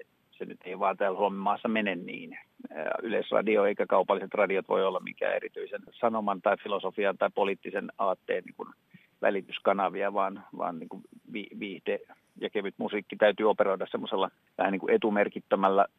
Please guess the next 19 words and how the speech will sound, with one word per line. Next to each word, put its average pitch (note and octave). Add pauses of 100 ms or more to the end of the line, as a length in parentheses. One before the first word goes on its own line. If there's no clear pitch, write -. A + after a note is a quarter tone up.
(120)
mandaatilla, F#2+
että D#2+
se E2
ei, C#2
se -
ei -
saa D#2
niin D2+
kuin D2+ (300)
täysin G2
leimautua E2+
johonkin E2
tämmöiseen, D2+
tai B1
sit E2+
se B2+
on B2+
marginaalissa. -
Ja C#2